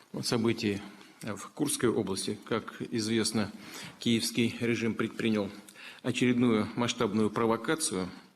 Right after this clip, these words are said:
ведёт неизбирательную стрельбу по раз-, из разных видов оружия.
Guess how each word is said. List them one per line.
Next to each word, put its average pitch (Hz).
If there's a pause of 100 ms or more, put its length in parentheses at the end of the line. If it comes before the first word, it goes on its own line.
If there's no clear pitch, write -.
(560)
ведёт 117
неизбирательную 123
стрельбу 110
по 110
раз-, 107
из 110
разных 107
видов 104
оружия. 104